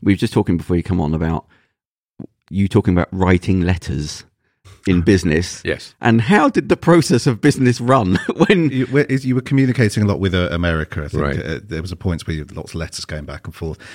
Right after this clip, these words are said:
Speaker 3: and, uh, uh, and there was sort of response times and, and stuff. And I was saying there was a,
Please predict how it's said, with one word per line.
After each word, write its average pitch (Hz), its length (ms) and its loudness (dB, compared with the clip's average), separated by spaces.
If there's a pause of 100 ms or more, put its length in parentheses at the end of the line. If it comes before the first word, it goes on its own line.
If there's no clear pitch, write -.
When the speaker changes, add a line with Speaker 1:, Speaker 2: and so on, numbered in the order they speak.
(220)
Speaker 3:
and, 98 260 0
uh, 98 300 4
uh, 78 120 -8 (220)
and 95 400 -2
there 92 100 0
was 90 140 -4
sort 95 140 -8
of 90 100 -14
response 90 480 -6
times 82 440 -6
and, 78 360 -10
and 82 100 -8
stuff. - 260 -6
And 104 120 0
I 92 120 0
was 113 120 -2
saying 143 140 0
there 104 100 2
was - 160 -6
a, - 80 -6